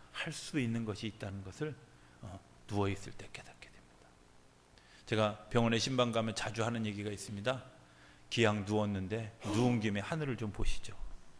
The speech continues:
네, 평상시는 하늘이 보이지 않습니다. 사람들이 다 겸손해서 하늘을 쳐다보지 않고 전부 땅만 쳐다보고. 왜? 겸손해서 고개를 숙이니까.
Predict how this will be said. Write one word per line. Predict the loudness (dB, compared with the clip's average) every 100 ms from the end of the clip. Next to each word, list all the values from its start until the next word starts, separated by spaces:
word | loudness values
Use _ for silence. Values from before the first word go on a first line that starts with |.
| -16
네, | -14 -14 -16
평상시는 | -8 -2 2 2 2 -2 -2
하늘이 | -2 0 0
보이지 | 0 -2 -2
않습니다. | -6 -10 -12 -16 -20 -20 -20 -20 -20 -20 -20 -20 -20 -20 -20 -6
사람들이 | 2 4 4 2
다 | 0 -4 -6 -4
겸손해서 | -2 0 0 0 0
하늘을 | 0 2 4 2
쳐다보지 | 4 2 4 2 -2
않고 | -4
전부 | 0 2 2
땅만 | 2 2 2 2
쳐다보고. | -2 -2 -2 -4 -4
왜? | 6 6 6 -6 -6
겸손해서 | -2 2 4 4
고개를 | 2 4 4 4
숙이니까. | 0 -2 -4 -8 -14